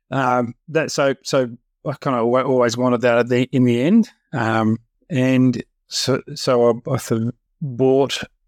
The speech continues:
a couple of businesses and put them together and, and to make one. And the process of assuming that relationship of trust that clients had had with the previous advisor was, um, it really hammered home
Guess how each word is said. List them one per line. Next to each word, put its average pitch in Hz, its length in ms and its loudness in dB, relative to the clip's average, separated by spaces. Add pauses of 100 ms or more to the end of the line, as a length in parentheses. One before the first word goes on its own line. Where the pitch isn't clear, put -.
(200)
a 127 100 -6
couple 120 420 -2
of 110 160 -2
businesses 113 480 2
and 110 120 2
put - 180 -4
them 110 260 2 (320)
together 120 420 -2
and, 131 420 0
and 123 180 0
to - 120 -6
make 110 240 -2
one. 117 300 0 (520)
And 117 320 0 (180)
the 127 180 -2
process 147 840 0 (100)
of 117 500 2 (280)
assuming 131 880 2 (480)
that 123 180 -2
relationship 117 800 0
of 107 140 -6
trust - 500 -4 (100)
that 123 180 0 (180)
clients 117 360 -2
had 113 80 -6
had 110 280 -2
with 110 100 -4
the 107 100 -8
previous 117 520 0
advisor 127 680 0
was, 120 420 0 (280)
um, 113 380 -2
it 175 80 -2
really 127 400 2
hammered 117 360 -2
home 113 500 0